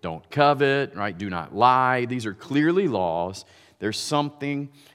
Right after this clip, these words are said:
that I or we are supposed to do.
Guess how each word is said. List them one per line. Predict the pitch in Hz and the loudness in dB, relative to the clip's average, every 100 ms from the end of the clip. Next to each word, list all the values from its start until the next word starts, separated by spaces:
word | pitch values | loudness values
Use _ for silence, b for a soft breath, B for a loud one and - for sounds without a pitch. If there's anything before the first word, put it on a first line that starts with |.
| B - | B 0
that | 113 110 117 | 0 2 0
I | 120 120 123 120 | 2 2 0 0
or | 101 | -2
we | 95 123 127 110 107 113 113 | -4 -4 -2 -2 -4 -6 -8
are | 104 | -10
supposed | 104 107 - 98 92 - | -8 -10 -6 -6 -6 -10
to | 95 | -10
do. | 117 127 | -4 -4